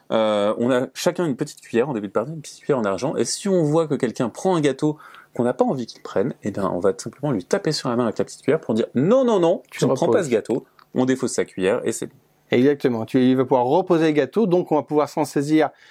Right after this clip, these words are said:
Speaker 2: à nos risques et dépens, juste après lui,
Speaker 1: <laughs>
Speaker 2: en disant, « Ah, finalement, j'aurais bien dû lui laisser bouffer ce gâteau pourri plutôt que me le coltiner. »
Speaker 1: Effectivement, après, c'est, c'est vraiment un jeu dans lequel les situations sont drôles, la mise en contexte est drôle parce qu'on joue véritablement dans une boîte à biscuits en fer blanc,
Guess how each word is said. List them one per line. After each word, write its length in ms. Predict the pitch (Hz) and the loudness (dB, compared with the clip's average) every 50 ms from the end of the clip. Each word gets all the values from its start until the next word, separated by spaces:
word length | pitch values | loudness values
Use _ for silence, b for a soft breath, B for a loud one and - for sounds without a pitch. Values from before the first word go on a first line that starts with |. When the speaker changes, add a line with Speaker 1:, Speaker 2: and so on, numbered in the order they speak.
| b b b b b _ | b b b b b _
Speaker 2:
à 140 | - 117 127 | -2 2 4
nos 160 | 135 135 131 | 4 4 4
risques 280 | 120 202 208 - - - | 2 0 -2 -2 -4 -2
et 40 | 143 | 0
dépens, 300 | 131 120 - - 110 - _ _ _ _ 135 | 0 0 -2 -4 -10 -12 _ _ _ _ -2
juste 300 | 120 123 160 208 - - | 0 2 2 0 0 -4
après 260 | - - - 113 107 | -6 -4 -4 -4 -2
lui, 160 | 104 131 135 127 - | 0 0 -2 -2 -4
Speaker 1:
<laughs> 100 | - - - | -8 -2 0
Speaker 2:
en 60 | 120 | 2
disant, « 140 | 120 131 - - | 2 2 2 2
Ah, 140 | - 247 254 | -2 -2 -2
finalement, 540 | - - 151 139 131 131 147 170 208 247 208 | 0 0 2 2 4 4 2 2 2 0 0
j'aurais 180 | 156 135 120 | 0 0 0
bien 120 | 131 165 202 | 0 0 2
dû 140 | 220 233 | 2 2
lui 140 | 214 180 165 | 2 2 2
laisser 340 | 156 170 180 175 - - 160 | 2 0 0 0 0 -2 -2
bouffer 340 | 143 151 240 - - 175 165 | 0 0 -2 0 0 0 0
ce 140 | 165 - 180 | 2 2 2
gâteau 280 | 170 151 131 - 123 | 2 2 2 0 -2
pourri 360 | - 240 247 196 185 226 277 | 0 0 2 2 2 2 0
plutôt 300 | - _ - 143 - 214 | -2 _ -4 -2 -2 0
que 60 | 190 190 | 0 0
me 60 | 175 | -2
le 60 | 175 | 0
coltiner. » 360 | - 175 170 - 151 123 - B B B B _ - | -2 -4 -2 0 0 0 0 B B B B _ -2
Speaker 1:
Effectivement, 600 | 127 123 - 143 113 - - 135 127 131 139 127 | -2 0 0 -2 -2 -2 0 0 2 2 2 0
après, 300 | 104 98 - 135 123 113 | 0 0 0 0 0 0
c'est, 260 | - - 101 90 90 | 0 -4 -6 -6 -4
c'est 160 | - - 110 | -4 -4 -4
vraiment 360 | 98 92 110 113 110 107 104 | -2 -2 0 0 0 0 -2
un 60 | 101 98 | -2 -2
jeu 120 | 95 110 | -2 -2
dans 80 | 104 90 | -2 -2
lequel 280 | 87 - 107 92 95 - _ - | -2 -2 -2 -2 -2 -6 _ -8
les 200 | 101 104 113 107 | -2 0 0 0
situations 600 | 98 - - 117 - - 127 117 107 - - 127 | 0 -2 -4 -4 -2 0 0 0 0 -2 -6 -8
sont 180 | - - 120 110 | -6 -4 -2 -2
drôles, 340 | 107 104 110 113 117 117 | 0 2 2 2 2 2
la 280 | 110 107 101 101 98 101 | 0 2 2 2 2 2
mise 600 | 101 101 107 110 120 127 139 143 139 131 127 120 - | 0 2 2 4 4 4 4 2 2 2 0 0 -2
en 100 | 110 110 | -4 -2
contexte 380 | 104 117 110 - 120 101 - - | -2 -2 -4 -4 -6 -8 -4 -2
est 60 | 110 | 0
drôle 180 | 107 117 120 - | 2 2 2 0
parce 160 | 101 95 - | -2 -4 -2
qu'on 160 | - 101 98 | -2 -4 -2
joue 320 | 95 98 104 113 117 117 - 98 | -2 -2 0 0 -2 -2 -2 -4
véritablement 720 | 95 98 104 117 107 123 117 120 110 107 107 104 104 101 | -4 0 0 2 2 2 0 -2 -2 -2 -2 -2 -2 -2
dans 120 | 95 92 | -2 -4
une 220 | 82 95 92 92 92 | -4 -2 -2 -2 0
boîte 220 | 95 104 101 113 | 2 0 2 0
à 40 | 104 | -2
biscuits 300 | 98 90 - - - 101 | -4 -4 -8 -6 -4 -4
en 80 | 95 90 | -4 -2
fer 220 | - - 95 95 | -2 -2 -2 -2
blanc, 260 | 101 101 101 107 - | -2 -4 -4 -4 -6